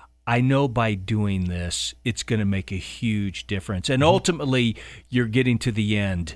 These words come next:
Speaker 1: of where you wanna
Speaker 2: Right,
Speaker 1: go.
Speaker 2: right.
Speaker 1: And he just, he knew the way to get to that end.
Speaker 2: I'll tell you a quick story. He knew, you're right. He
Speaker 1: Yeah.
Speaker 2: knew how to get to the end. I'll tell you a quick story. So years later, fast forward, this was probably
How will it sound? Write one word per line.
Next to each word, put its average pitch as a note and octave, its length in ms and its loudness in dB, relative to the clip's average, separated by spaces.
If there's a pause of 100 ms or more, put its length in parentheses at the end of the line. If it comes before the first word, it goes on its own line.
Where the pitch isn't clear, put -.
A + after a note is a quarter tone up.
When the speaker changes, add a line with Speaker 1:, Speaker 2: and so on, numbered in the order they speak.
(100)
Speaker 1:
of G#2 140 -4
where G#2+ 140 0
you G2 160 -2
wanna F2+ 240 -4
Speaker 2:
Right, B2 180 2
Speaker 1:
go. E2+ 380 -4
Speaker 2:
right. C3 180 0
Speaker 1:
And G2+ 160 0
he A#2 80 4
just, G#2 240 -2
he C3 180 2
knew A#2+ 220 4
the G#2 360 -4
way F#2+ 180 -2
to F#2 80 -6
get F#2+ 200 -4
to - 100 -6
that F#2 200 -4
end. E2+ 340 -4
Speaker 2:
I'll C#3+ 120 2
tell D3+ 160 0
you B2 60 0
a - 20 -14
quick D3 180 0
story. A#2+ 400 0
He E3+ 140 4
knew, F3+ 240 4
you're C#3+ 160 4
right. C#3+ 260 2
He D3 120 4
Speaker 1:
Yeah. C#3+ 100 6
Speaker 2:
knew D#3+ 160 6
how F3+ 100 6
to D#3+ 80 4
get D3 140 2
to - 80 -20
the B2+ 160 4
end. F#2+ 120 -2
I'll B2+ 120 2
tell C#3 160 2
you C3 40 4
a - 20 -4
quick - 180 -4
story. - 180 -4
So C#3+ 120 2
years D#3+ 340 4
later, A2 260 4
fast B2 300 0
forward, G2+ 400 0 (480)
this C3+ 240 -2
was A#2 100 -2
probably G#2+ 1160 -8